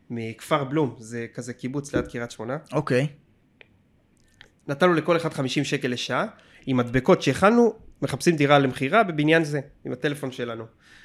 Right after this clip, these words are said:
Speaker 1: והתחלנו לחלק את זה בכל קומה, בכל עיר, בדירות הפוטנציאליות שאנחנו יכולים לקנות אותן בקריית שמונה.
Speaker 2: אוקיי.
Speaker 1: והם התחילו ל-, לעבוד קומה, קומה,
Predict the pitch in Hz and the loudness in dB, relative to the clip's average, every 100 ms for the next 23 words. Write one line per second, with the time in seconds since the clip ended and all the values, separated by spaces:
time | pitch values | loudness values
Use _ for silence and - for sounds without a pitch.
0 | - 123 139 147 - 220 240 170 - 131 | -16 -2 0 2 4 4 6 4 2 2
1 | 165 214 226 - 147 139 208 196 190 135 | 4 4 2 -2 -2 0 4 4 4 4
2 | 127 202 - 139 - 180 151 208 226 147 | 4 2 -2 -6 2 2 4 0 0 0
3 | 131 151 196 165 139 131 113 165 180 233 | 0 0 0 -4 -2 -4 0 2 2 2
4 | 254 - - - 143 151 139 170 165 147 | -2 -8 -4 0 2 2 2 2 0 4
5 | 165 170 175 247 180 175 180 190 190 185 | 4 4 2 0 0 -2 -2 0 0 0
6 | 143 - _ _ _ _ _ _ _ - | 0 -6 _ _ _ _ _ _ _ -20
7 | - - 196 139 147 147 _ _ _ _ | -12 -4 -2 0 -2 -4 _ _ _ _
8 | _ _ _ _ _ _ - 131 156 147 | _ _ _ _ _ _ -4 4 6 4
9 | 220 226 214 - 160 170 165 185 - - | 2 2 0 0 0 2 2 -2 -4 0
10 | 160 190 202 170 156 117 | 2 2 2 2 2 2